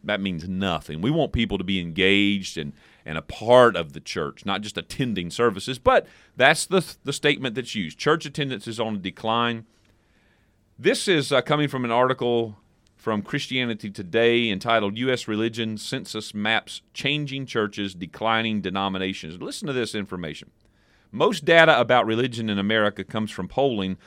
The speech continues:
but polling has its limits. So every ten years, the Association of Statisticians of American Religious Bodies counts and maps religious congregations in the U S." Now,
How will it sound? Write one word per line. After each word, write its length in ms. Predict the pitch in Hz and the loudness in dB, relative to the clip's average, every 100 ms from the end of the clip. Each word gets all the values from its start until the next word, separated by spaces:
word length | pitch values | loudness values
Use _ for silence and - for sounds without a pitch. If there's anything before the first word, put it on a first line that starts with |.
| - | -8
but 140 | 110 - | -6 0
polling 340 | 127 127 113 | 0 0 -2
has 200 | 110 101 | -2 -2
its 160 | 82 - | -4 -6
limits. 400 | 131 110 107 - | -2 0 -2 -8
So 200 | - 120 | -4 0
every 300 | 113 156 180 | 4 4 2
ten 420 | 175 - 170 160 156 | -4 -4 -4 -2 -4
years, 500 | 147 98 80 87 - _ _ | -2 -2 -2 -8 -16 _ _
the 140 | - 113 | -2 -2
Association 760 | 107 180 196 175 165 160 156 | 2 0 0 0 0 0 -2
of 100 | 117 | -4
Statisticians 800 | - 151 143 156 156 139 110 104 | -4 2 2 2 -2 -2 -4 -4
of 100 | 101 | -2
American 680 | 98 107 139 156 156 156 143 - - | -2 2 2 2 0 -4 -4 -10 -4
Religious 640 | 104 107 131 135 143 139 | -2 2 2 0 -2 -4
Bodies 720 | 113 113 127 117 85 60 - _ _ _ _ - | 0 4 6 6 4 -8 -18 _ _ _ _ -2
counts 380 | 160 196 170 | 4 4 2
and 160 | 147 131 | -6 -2
maps 320 | 139 143 - | 2 2 0
religious 380 | 131 127 131 117 | -2 -2 -2 -6
congregations 800 | - 123 117 110 113 110 107 98 | -4 -4 -2 -2 -2 -4 -6 -6
in 140 | 101 | -4
the 80 | 95 | -4
U 240 | 92 98 92 | -4 -2 -2
S." 380 | 76 - - _ _ _ _ _ _ _ _ - | -4 -8 -20 _ _ _ _ _ _ _ _ 2
Now, 320 | 127 78 | 4 4